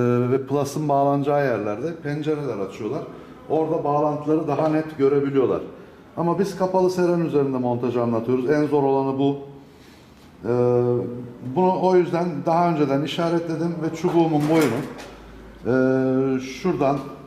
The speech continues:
açarak, e, istediğim boya getirdim.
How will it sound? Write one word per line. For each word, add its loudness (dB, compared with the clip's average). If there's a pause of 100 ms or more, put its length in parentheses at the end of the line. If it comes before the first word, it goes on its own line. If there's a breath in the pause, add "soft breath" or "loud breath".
(320)
açarak, 0
e, -8 (720)
istediğim 0
boya 2
getirdim. 0